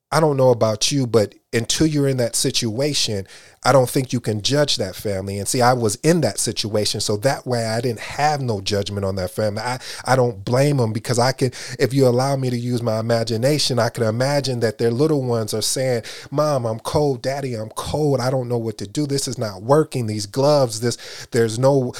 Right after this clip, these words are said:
you couldn't even use the water." So the question is, is what do you do as a parent? What do you do as a protector and a provider? Well,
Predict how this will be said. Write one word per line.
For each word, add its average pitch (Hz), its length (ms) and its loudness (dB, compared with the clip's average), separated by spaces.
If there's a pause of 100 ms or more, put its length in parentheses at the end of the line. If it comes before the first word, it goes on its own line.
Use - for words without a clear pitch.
(120)
you 131 100 0
couldn't 180 300 4
even 151 200 0
use 139 260 2
the 110 100 4
water." 123 560 4 (160)
So 127 300 6
the 117 140 2
question 156 600 -2
is, 143 340 0
is 113 140 -2
what 143 240 -2
do 151 80 -2
you 131 240 -4
do 139 340 0
as 107 140 -2
a 101 140 -8
parent? 143 640 -6
What 160 160 0
do 160 40 2
you 131 240 -2
do 147 280 -2
as 120 160 0
a 117 100 -2
protector 123 640 -4
and 107 80 -2
a 98 60 -6
provider? 117 600 -4
Well, 117 380 4